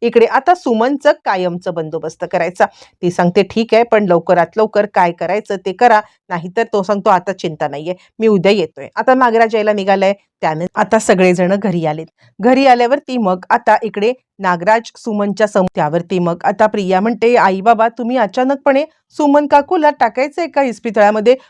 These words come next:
बघा कशी वेड्यासारखी काहीतरी करते." आज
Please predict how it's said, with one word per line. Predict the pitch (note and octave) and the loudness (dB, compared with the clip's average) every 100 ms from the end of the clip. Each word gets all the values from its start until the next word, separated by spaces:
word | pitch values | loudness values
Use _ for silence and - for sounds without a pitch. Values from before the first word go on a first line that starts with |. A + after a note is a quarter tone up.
| _ | _
बघा | G#3+ A3+ D4 | 0 2 2
कशी | F4+ C#4+ E4 | 0 -2 0
वेड्यासारखी | B3+ G#3+ A3 A#3+ B3 B3 | 2 2 2 -2 -6 -8
काहीतरी | G#3+ G3 G#3+ A3 | -4 -4 -4 -4
करते." | A#3+ G3+ G3+ G3 _ _ | -4 -2 -2 -4 _ _
आज | E3+ G3+ | 0 0